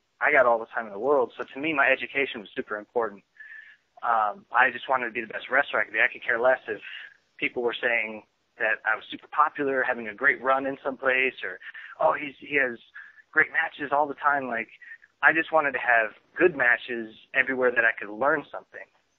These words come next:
Um, because I knew that someday that, you know, if I continued to be lucky and keep my head down and work hard, that I could end up, you know,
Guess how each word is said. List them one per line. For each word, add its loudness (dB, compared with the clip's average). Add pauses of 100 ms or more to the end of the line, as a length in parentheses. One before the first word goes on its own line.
(180)
Um, -4
because -4
I 2
knew -2
that 2
someday 4
that, 0 (800)
you -8
know, -2
if 0 (320)
I 0 (100)
continued -10
to -10
be -8 (500)
lucky 0
and -6
keep -10
my -4
head -6
down 2
and -8
work -10
hard, 6
that -6 (800)
I 0 (160)
could -4 (200)
end -4
up, 2 (520)
you -14
know, -4